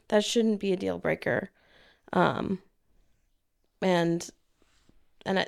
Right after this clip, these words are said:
I think that's why it's key to be doing these relationships with the advice of older folks, mentors, pastors, so that they can help be discerning.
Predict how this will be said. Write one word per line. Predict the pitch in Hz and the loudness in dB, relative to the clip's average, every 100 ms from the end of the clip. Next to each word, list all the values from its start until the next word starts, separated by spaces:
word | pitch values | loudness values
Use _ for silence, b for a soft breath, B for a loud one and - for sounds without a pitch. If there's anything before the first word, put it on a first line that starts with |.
| - | -2
I | 196 | -2
think | 202 196 | 0 2
that's | 190 185 | 0 0
why | 196 180 175 | 0 2 2
it's | 170 - | -2 -6
key | - 233 196 | -2 0 0
to | 185 | -2
be | 185 180 | -4 0
doing | 196 185 | 2 4
these | 175 175 | 2 -2
relationships | 170 170 170 170 170 - 180 | -2 -4 -6 -6 -6 -8 -4
with | 185 220 - - | 2 2 2 -2
the | 190 | -2
advice | 170 170 170 - | 0 0 -2 -2
of | 180 175 - _ | -6 -6 -18 _
older | 196 185 190 185 185 _ _ _ _ | 0 0 2 0 -2 _ _ _ _
folks, | - 190 185 190 - - - b b b b b b - | 0 2 2 0 -10 -12 -14 b b b b b b -2
mentors, | 208 190 202 196 185 190 | 2 2 2 0 0 -2
pastors, | - 185 185 - 185 175 180 - | -2 -2 -2 -2 -2 0 -2 -6
so | - 202 | 0 0
that | 196 | 2
they | 214 | 0
can | 214 202 | 2 -2
help | 190 175 | -4 -6
be | 190 180 | -8 -6
discerning. | 175 - 294 285 185 185 214 | -6 -2 0 2 2 2 0